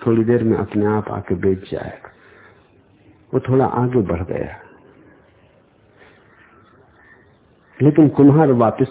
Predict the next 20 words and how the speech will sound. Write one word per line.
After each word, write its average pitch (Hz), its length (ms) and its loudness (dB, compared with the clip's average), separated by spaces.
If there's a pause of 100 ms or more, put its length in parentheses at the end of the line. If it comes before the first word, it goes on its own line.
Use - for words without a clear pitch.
न 131 60 4
लौटा, 104 400 0 (680)
तो 113 80 0
जौहरी 120 380 2
लौट 113 380 -2
के 123 80 -2
आया, 80 320 -6 (920)
लेकिन 117 260 0
तब - 340 -4
तक - 260 -6 (260)
बाजी 101 420 -4
चूक 110 280 -6
गई 92 300 -6
थी, - 260 -20 (1600)
किसी 143 240 0
और 135 280 2
ने 143 140 2
खरीद 101 340 -2
लिया 90 280 -2
था। - 260 -20